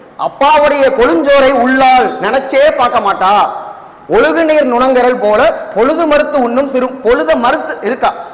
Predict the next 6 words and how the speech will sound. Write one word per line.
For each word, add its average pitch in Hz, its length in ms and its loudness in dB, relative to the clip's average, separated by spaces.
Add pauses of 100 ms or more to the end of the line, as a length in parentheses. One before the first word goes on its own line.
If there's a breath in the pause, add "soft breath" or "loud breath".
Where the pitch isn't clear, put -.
இது 220 140 -4
மத்தியானம் 262 520 0
ஆயிடுச்சு, 233 300 -2
சாப்பாட்டுக்கு 226 640 0
நினைக்கவே 277 460 0
இல்லை, 214 180 0